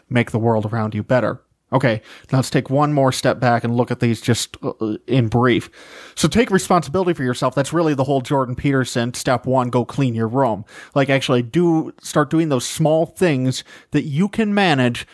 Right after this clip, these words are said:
to make, to sort your life out, sort yourself out. In other words, don't take responsibility for, uh, the healthcare industry.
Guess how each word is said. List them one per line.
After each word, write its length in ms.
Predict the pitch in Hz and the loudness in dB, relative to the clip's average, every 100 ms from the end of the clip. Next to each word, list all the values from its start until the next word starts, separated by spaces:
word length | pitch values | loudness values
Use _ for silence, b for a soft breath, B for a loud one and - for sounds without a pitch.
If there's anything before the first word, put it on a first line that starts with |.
| b - | b -2
to 120 | 143 | 0
make, 460 | 135 131 135 - - 151 - - | 2 0 0 -8 -14 -12 -10 -4
to 100 | 143 | -4
sort 420 | - - 185 - | -2 0 0 2
your 220 | 165 160 | 0 2
life 380 | 135 139 131 156 | 2 2 2 2
out, 280 | 117 98 - | 2 0 -6
sort 360 | - 160 175 | -2 0 0
yourself 520 | 151 139 - 135 135 | -2 -2 0 0 2
out. 300 | 139 120 131 - B B - | 2 2 0 -6 B B -4
In 80 | 147 | 0
other 100 | 151 | 2
words, 240 | 139 135 B B B | 2 0 B B B
don't 240 | 165 196 | 0 0
take 220 | 214 220 | -2 0
responsibility 760 | 220 - 202 196 190 175 175 185 | -4 0 0 0 0 0 0 -2
for, 460 | - 160 151 147 B B - | -2 0 2 0 B B -4
uh, 600 | 139 139 143 143 143 - - | -2 0 2 2 0 -2 -4
the 120 | 165 | -2
healthcare 680 | 156 175 175 180 147 151 165 _ _ - | 0 0 -2 0 0 0 -2 _ _ -4
industry. 560 | 165 143 135 147 139 | -2 0 -2 0 0